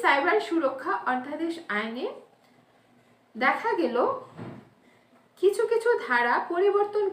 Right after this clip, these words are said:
করে আরও বিতর্কিত কিছু ধারা কিন্তু বহাল রাখা হয়েছে।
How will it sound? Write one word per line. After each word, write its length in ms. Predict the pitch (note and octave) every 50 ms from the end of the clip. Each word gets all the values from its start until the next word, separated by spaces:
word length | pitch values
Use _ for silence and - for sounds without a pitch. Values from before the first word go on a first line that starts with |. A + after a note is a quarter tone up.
| -
করে 200 | A#3 A3+ A#3 C4+ G4 - - B3 C4+
আরও 160 | C#4 D#4 G4 G4+ F4
বিতর্কিত 440 | E4 E4 E4+ F#4 F#4 - F4+ F4 E4+ F4+ E4+ E4+
কিছু 180 | D#4+ - - E4+ - A#3+
ধারা 220 | B3 A3 A3 A3+ A3+ A3+
কিন্তু 200 | B3+ B3+ B3+ F4+ F#4+ D#4+ A#3+
বহাল 280 | A3 A#3 B3+ D#4 D#4+ D#4+ C4 A3+
রাখা 200 | A3 G#3+ G#3 F#3+ F#3+
হয়েছে। 320 | F#3+ F3 E3 E3 E3 -